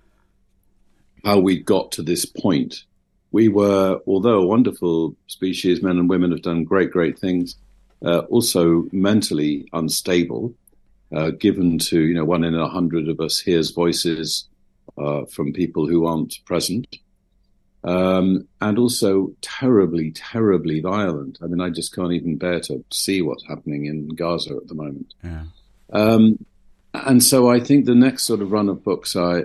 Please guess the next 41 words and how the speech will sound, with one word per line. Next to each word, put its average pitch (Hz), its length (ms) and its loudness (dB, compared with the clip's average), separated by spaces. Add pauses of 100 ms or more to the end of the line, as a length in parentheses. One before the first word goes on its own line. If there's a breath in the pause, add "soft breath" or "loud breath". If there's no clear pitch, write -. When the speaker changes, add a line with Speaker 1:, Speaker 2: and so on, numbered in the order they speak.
Speaker 1:
I've 82 200 -6
written 87 340 0
have, 87 300 -6 (160)
broadly 95 580 6
speaking, 78 600 0
had 73 260 -8
this 78 200 -4
sort 71 160 -4
of 71 100 -12
theme 78 360 -4
of - 160 -10 (320)
not 98 220 2
who 92 260 4
are 76 160 0
we, 78 200 -4
but - 180 -6 (140)
what 92 340 -4
are 62 160 -6
we? 58 240 -8
And, 73 180 -8
you 90 80 -6
know, 73 140 -6
why 90 320 -4
are 71 120 -2
we 69 140 -8
like 71 240 -12
this? - 300 -10 (320 soft breath)
You 107 140 0
know, 87 100 2
I 90 160 -2
hear 113 160 4
myself 92 440 0
talking 92 300 -2
like 78 160 -2
this. 78 200 -4
It 80 100 -6
all 95 100 -2
sounds 78 320 -4
very 87 220 -2
pompous 80 520 -6
and 76 200 -4